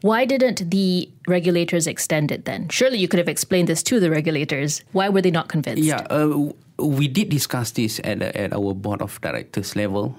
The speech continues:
Speaker 2: in, in Brahim Holding Berhad. Uh, at the end of the day, um, sustaining the business, right, uh, versus maintaining the listing status, uh,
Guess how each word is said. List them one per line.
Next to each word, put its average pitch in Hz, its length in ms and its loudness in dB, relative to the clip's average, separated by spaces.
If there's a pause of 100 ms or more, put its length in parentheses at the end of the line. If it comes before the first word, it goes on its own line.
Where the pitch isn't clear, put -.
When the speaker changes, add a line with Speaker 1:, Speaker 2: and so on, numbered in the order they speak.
(140)
Speaker 2:
in, 101 300 0
in 98 160 0
Brahim 107 300 0
Holding 95 280 -2
Berhad. - 340 -8 (640)
Uh, 113 160 0
at 117 140 -4
the 139 80 2
end 170 100 2
of 143 60 0
the 127 80 2
day, 104 340 -4 (140)
um, 107 480 0 (340)
sustaining 170 540 2
the 135 80 2
business, - 640 -4 (100)
right, 123 160 -4 (680)
uh, 113 320 0 (100)
versus 123 800 0 (100)
maintaining 117 540 2
the 101 80 -2
listing 104 340 -2
status, - 640 -10 (300)
uh, 110 180 -4